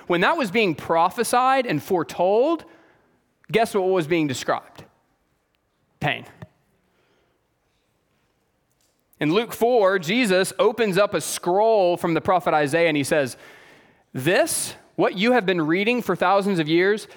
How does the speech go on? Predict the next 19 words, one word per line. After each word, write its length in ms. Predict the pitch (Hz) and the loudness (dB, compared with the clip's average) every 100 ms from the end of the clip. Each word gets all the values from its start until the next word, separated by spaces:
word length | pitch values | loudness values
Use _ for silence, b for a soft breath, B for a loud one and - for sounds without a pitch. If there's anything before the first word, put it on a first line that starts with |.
| - | -4
this 200 | 170 175 | -2 0
is 120 | 147 | 0
now 160 | 147 | 0
me." 300 | 135 139 117 - _ | 0 -2 -4 -12 _
And 100 | 143 | -2
what 140 | 156 175 | 0 2
is 100 | 156 | 0
it 60 | |
that 120 | 143 | 0
he 100 | 139 | -2
read? 280 | 131 123 117 b b b b b b _ _ | 0 -2 -4 b b b b b b _ _
"The 80 | - | -10
Spirit 320 | - 165 170 | -2 0 0
of 80 | 151 | 0
the 80 | |
Lord 240 | 151 156 147 | 0 0 0
is 80 | 120 | -4
on 320 | 139 139 131 | -2 -2 -2
me 260 | 117 117 | -4 -8